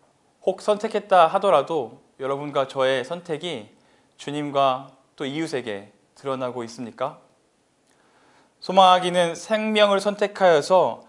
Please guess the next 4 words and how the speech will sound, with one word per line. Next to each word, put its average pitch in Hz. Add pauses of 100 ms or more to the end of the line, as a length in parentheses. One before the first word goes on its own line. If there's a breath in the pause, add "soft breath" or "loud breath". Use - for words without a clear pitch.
(280 soft breath)
하나님의 196
영광을 151
위해 120
살아가는 156